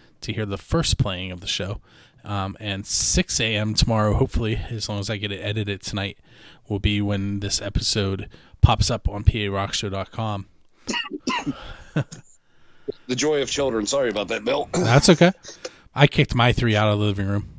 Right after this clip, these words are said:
Speaker 1: They're playing Uno
Speaker 2: There you
Speaker 1: with,
Speaker 2: go.
Speaker 1: with, with their mom. <laughs> F-, Uno,
Speaker 2: Wow.
Speaker 1: f-, Uno flip, whatever that is.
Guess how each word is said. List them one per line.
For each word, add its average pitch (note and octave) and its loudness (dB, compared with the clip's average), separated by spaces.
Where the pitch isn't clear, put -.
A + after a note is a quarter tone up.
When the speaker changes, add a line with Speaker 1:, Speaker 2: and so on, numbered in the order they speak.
Speaker 1:
They're A2 -2
playing G#2+ 2
Uno A2+ 4
Speaker 2:
There G#2 2
you G#2 2
Speaker 1:
with, F2+ 0
Speaker 2:
go. F2+ -4
Speaker 1:
with, A#2 -2
with A2+ -6
their A2 0
mom. G#2 0
<laughs> - -14
F-, A3+ 2
Uno, D3 12
Speaker 2:
Wow. - -8
Speaker 1:
f-, - -10
Uno D#3+ 12
flip, - 2
whatever A2+ -2
that G#2 -2
is. F#2+ -8